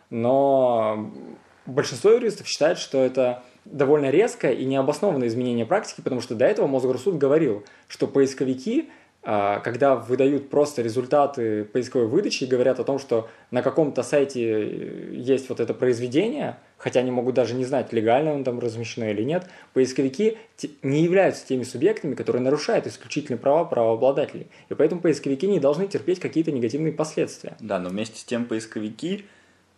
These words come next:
Speaker 2: давай будем с тобой честны, способствуют такому нарушению, поскольку обычно пиратский контент,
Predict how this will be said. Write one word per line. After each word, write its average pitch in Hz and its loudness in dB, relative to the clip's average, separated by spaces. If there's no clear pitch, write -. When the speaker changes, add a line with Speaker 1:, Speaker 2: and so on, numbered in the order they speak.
Speaker 2:
давай 107 2
будем 104 -8
с - -14
тобой 104 -4
честны, 113 -6
способствуют 127 -2
такому 98 -2
нарушению, 92 -4
поскольку 131 -2
обычно 139 -2
пиратский 123 -2
контент, 131 -2